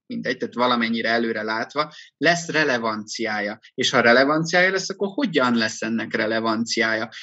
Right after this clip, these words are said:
Mert olyan gyorsa-, gyors ütemben változik a hazai rendszerben ez a művészeti szféra, hogy, ö,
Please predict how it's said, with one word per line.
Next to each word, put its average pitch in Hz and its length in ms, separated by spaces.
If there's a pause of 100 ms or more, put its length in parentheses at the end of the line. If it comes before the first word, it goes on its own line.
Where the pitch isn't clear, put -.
(160)
Mert 135 320
olyan 175 500
gyorsa-, 160 580
gyors 170 280
ütemben 127 560
változik 131 520
a 117 140
hazai 123 460
rendszerben 117 580
ez 113 120
a 117 60
művészeti 120 600
szféra, 117 680 (380)
hogy, 123 280
ö, 127 280